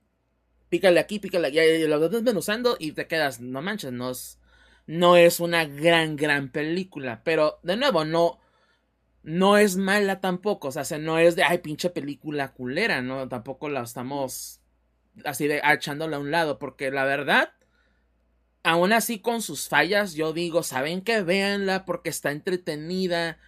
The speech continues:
van a, van a disfrutar las referencias, se van a entretener un rato,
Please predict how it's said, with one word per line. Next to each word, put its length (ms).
van 260
a, 340
van 240
a 80
disfrutar 440
las 160
referencias, 760
se 180
van 160
a 40
entretener 460
un 140
rato, 640